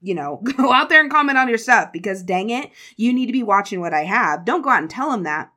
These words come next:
but engage on their stuff because then Facebook or Instagram is going to automatically put your stuff in their feeds.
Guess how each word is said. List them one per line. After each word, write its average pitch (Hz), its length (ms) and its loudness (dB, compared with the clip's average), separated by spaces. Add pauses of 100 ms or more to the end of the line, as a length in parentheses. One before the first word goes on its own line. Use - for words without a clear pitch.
but 220 100 -2
engage 214 340 -4
on 220 140 -4
their 175 140 -4
stuff 202 440 -4 (460)
because 214 440 -4
then 214 800 -4 (360)
Facebook 214 580 -2 (120)
or 208 160 -4
Instagram 180 720 -6
is 185 180 -2
going 175 340 -6
to 175 300 -6
automatically 175 640 -2
put - 280 -10
your 170 200 -4
stuff 139 600 -12
in 160 180 -8
their 139 180 -8
feeds. - 580 -12